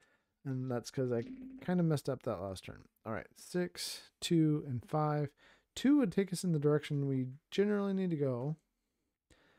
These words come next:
But we would have to go, like, let's see here. We'd have to go one, two. We could go one, two, three. Let's see, one, two, three, four,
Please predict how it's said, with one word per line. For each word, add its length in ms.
But 480
we 100
would 160
have 160
to 80
go, 160
like, 320
let's 280
see 160
here. 220
We'd 140
have 140
to 60
go 260
one, 840
two. 680
We 100
could 60
go 100
one, 480
two, 460
three. 540
Let's 240
see, 240
one, 600
two, 320
three, 440
four, 840